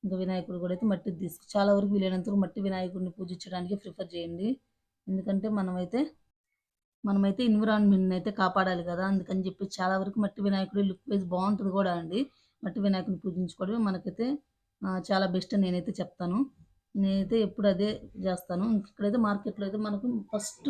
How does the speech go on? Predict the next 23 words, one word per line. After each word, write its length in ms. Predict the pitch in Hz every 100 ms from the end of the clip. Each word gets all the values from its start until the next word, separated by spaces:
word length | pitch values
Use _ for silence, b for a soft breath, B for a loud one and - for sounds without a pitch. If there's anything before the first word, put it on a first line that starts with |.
| 277
వినాయకుడిని 440 | 240 226 226 220 202
పూజించడానికి 640 | 208 185 208 185 180 214 285 B B
మనం 160 | - 214
ఇరవై 220 | 202 202
ఒక్క 160 | 208 208
పత్రాలతో 560 | 196 196 214 226 214 214
అయితే 260 | 190 190 277
మనం 200 | 233 202
చేస్తామండి 640 | 196 196 196 208 180 175
పూజ 240 | 170 196 190
అనేది 240 | 185 175 170
ఫస్ట్. 300 | 180 - 202 254 277 _ _ -
ఇంక 100 | 196
మెయిన్ 220 | 190 208 220
ఈ 60 |
వినాయకుడికి 560 | 190 190 202 196 180 -
ఇవే. 200 | 180 185 311 b b b
ఇంక 120 | 226 202
మార్కెట్లో 420 | 202 208 214 196
అయితే 140 | 196
మస్తు 280 | 226 202 202
దొరుకుతున్నాయి 520 | 185 190 202 208 185
ఇవి, 160 | 180 180